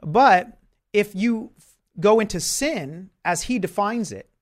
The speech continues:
as Yahweh defines it, then, uh, you will, you will, uh, be in trouble. You, <laughs> your nation, uh, e-, essentially will suffer. And I would argue that that's exactly what we've seen in our country, uh, that the fact that we are approaching or, or,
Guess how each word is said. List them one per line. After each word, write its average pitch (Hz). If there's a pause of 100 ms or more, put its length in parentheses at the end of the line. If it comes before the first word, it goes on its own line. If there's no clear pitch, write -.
as 160
Yahweh 202
defines 175
it, - (460)
then, 175 (720)
uh, 160 (600)
you 170
will, 170
you 165
will, 160
uh, 151
be 135
in 139
trouble. -
You, 143
<laughs> 175
your 160
nation, 160
uh, 147
e-, 139
essentially 147
will 117
suffer. - (420)
And 175
I 196
would 240
argue 170
that 156
that's 175
exactly 160
what 143
we've 135
seen 135
in 123
our 107
country, 139 (440)
uh, 147
that 156 (220)
the 156
fact 214
that 185
we 190
are 165
approaching 170
or, 160
or, -